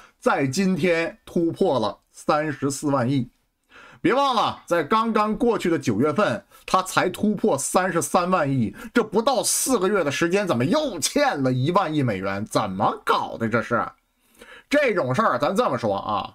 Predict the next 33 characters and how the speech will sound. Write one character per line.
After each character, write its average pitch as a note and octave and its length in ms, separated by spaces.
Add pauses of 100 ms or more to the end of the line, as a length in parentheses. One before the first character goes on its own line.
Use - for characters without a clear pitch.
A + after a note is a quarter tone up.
(120)
共 B3 340
和 D3+ 260
党 A2 420
控 F#3+ 320
制 C#3+ 100
的 C3+ 100
众 F3 280
议 F3 80
院 F3+ 260
是 A#2+ 80
不 B2 240
会 E3+ 140
放 F3+ 240
过 F3+ 220
的。 A2 160 (760)
所 D#3 140
以 D#3 100
呢， C#3 280 (260)
美 A2+ 280
国 A#2+ 200
政 G3+ 200
府 G2+ 400
马 A2 320
上 F3 260
呢 C#3 220 (120)
又 E3+ 160
面 D#3+ 280
临 A2+ 160
了 D3+ 280
预 F#3 200
算 B2 300
危 C3 160
机， C3 360